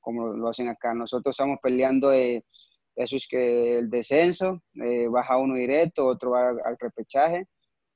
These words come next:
Entonces estamos en eso, vamos de primero. Después, si ganamos, los, son tres partidos del grupo nosotros. Después tenemos otro partido con otro de, de, del otro grupo.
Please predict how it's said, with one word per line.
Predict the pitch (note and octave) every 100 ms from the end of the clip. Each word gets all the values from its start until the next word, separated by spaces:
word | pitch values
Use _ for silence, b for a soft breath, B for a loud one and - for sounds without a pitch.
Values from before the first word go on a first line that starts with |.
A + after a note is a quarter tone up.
| -
Entonces | B2+ A2+ C3+ C3+
estamos | B2+ - C3 C3
en | C3+
eso, | D3 C#3
vamos | B2+ B2+
de | A#2+
primero. | - A#2 C3+ D#3+ D#3+ D#3 D#3 _ _
Después, | - A#2+ - B2+ B2+ B2+ B2+ B2+ B2+ A#2+
si | -
ganamos, | B2 B2 B2+ B2+
los, | B2 -
son | - - C3
tres | B2+ B2+
partidos | C3 A#2+ C3+ B2+
del | A#2+
grupo | A#2+ -
nosotros. | A#2+ A2+ C#3 D#3+ D#3+ - D#3 D#3 _ _ _ -
Después | A#2 - B2+
tenemos | - B2+ C3 C3 C3 -
otro | C3 C3 C3+
partido | A#2+ A#2+ - C3
con | B2+ A#2+
otro | A#2+ - C3 B2+ B2 A#2 A2+
de, | A2+ A2+ G#2+
de, | A2+ A2+ G#2+
del | A2 A#2
otro | A#2+ C3+ B2+
grupo. | C3+ D#3+ D#3+ F#3+